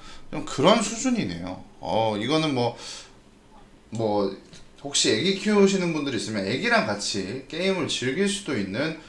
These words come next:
뭔가 좋은 가족 게임이 될 수도 있을 것 같습니다. 음, 그리고 최근에 뭐 엔씨 소프트 악재로 인해서 또 반대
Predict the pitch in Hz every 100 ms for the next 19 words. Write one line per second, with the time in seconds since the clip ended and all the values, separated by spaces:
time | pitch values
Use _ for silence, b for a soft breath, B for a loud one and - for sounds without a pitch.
0 | B B 101 95 87 143 156 117 85 -
1 | 101 120 202 196 202 190 180 147 98 90
2 | - 98 139 180 - B B - 98 127
3 | 120 90 - 127 120 85 - 131 - -
4 | 101 107 98 85 - B B B B 160
5 | 170 170 208 208 208 180 147 120 107 135
6 | 147 202 208 196 190 185 131 107 - 160
7 | 160 151 147 101 131 139 120 131 - 147
8 | 110 117 151 156 147 127 107 98